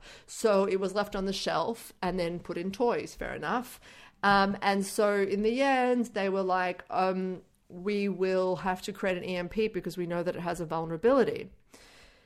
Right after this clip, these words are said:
Um, and so they create an E M P by frying the power lines.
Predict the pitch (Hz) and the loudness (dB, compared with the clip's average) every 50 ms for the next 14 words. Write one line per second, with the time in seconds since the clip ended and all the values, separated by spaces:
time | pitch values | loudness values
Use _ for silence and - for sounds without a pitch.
0 | - - _ _ _ _ _ _ _ _ _ - _ _ _ - - - 196 202 | -20 -20 _ _ _ _ _ _ _ _ _ -20 _ _ _ -6 0 2 4 6
1 | 202 208 202 202 202 202 202 196 196 196 - - _ _ _ _ _ _ _ _ | 6 6 4 4 4 4 2 2 0 -2 -6 -14 _ _ _ _ _ _ _ _
2 | _ _ _ _ _ _ _ _ _ _ _ _ _ _ _ - - _ _ _ | _ _ _ _ _ _ _ _ _ _ _ _ _ _ _ -20 -20 _ _ _
3 | _ _ _ - - - _ _ _ - _ _ - 185 190 202 214 214 208 208 | _ _ _ -10 -10 -10 _ _ _ -20 _ _ 0 2 2 4 4 4 2 2
4 | 202 - - - 220 220 214 208 208 214 214 208 214 208 208 208 208 208 202 202 | 0 0 2 4 4 6 6 6 6 6 4 2 0 -4 -4 -6 -6 -8 -8 -6
5 | 196 196 220 208 208 202 196 202 - 233 214 214 214 214 220 202 202 214 196 202 | -2 0 2 2 2 0 -2 -2 0 2 2 4 4 2 0 0 0 -2 -2 -2
6 | 202 196 196 196 190 190 180 185 196 190 185 180 180 180 - 202 185 185 180 - | -2 -2 -2 -2 -4 -6 -6 -4 -2 0 0 0 -2 -2 -2 -2 -2 -2 -2 -6
7 | - - 190 185 185 190 190 190 185 185 180 165 170 180 175 170 - 165 175 175 | -8 -6 -4 -2 -2 -2 -4 -4 -6 -6 -8 -8 -6 -6 -6 -6 -6 -6 -4 -4
8 | 175 175 175 175 151 147 131 131 - - - - - - | -2 -4 -4 -6 -6 -8 -10 -12 -14 -16 -18 -20 -20 -20